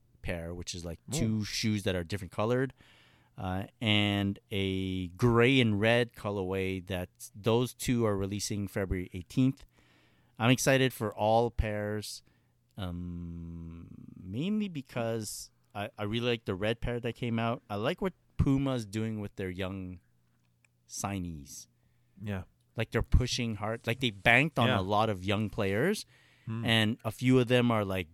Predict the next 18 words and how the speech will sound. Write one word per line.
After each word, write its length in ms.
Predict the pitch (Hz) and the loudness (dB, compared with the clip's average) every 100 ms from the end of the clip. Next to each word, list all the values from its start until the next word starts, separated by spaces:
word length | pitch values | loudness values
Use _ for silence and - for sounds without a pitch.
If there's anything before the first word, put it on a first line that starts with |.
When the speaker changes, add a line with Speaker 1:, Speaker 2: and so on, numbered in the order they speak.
| 92 | -8
Speaker 1:
doing 260 | 87 113 104 | -2 0 0
super 360 | - 185 170 147 | 0 0 4 4
well. 460 | 120 117 123 127 - | 4 4 4 2 -2
And 460 | 101 98 92 95 - - | -4 -4 -4 -6 -10 -8
I 60 | |
think 240 | 104 - 110 | -6 -6 -4
that 240 | 107 - | -6 -4
was, 260 | 110 98 90 | -8 -8 -10
like, 200 | 90 - | -10 -10
a 40 | |
great 440 | 82 104 101 104 - | -8 -4 -2 -4 -6
strategy 640 | - 90 98 98 117 151 - | -6 -4 -4 -4 -8 -8 -10
to 80 | 92 | -6
go 220 | 98 95 | -2 -2
after 440 | 90 - 98 90 - - - - | -4 -6 -6 -6 -10 -20 -14 -6
young 200 | 104 98 | -4 -4
talent. 540 | 98 95 107 151 - _ _ _ _ _ _ | -4 -4 -2 -4 -8 _ _ _ _ _ _
And 520 | - 101 95 95 98 | -2 0 0 -2 -4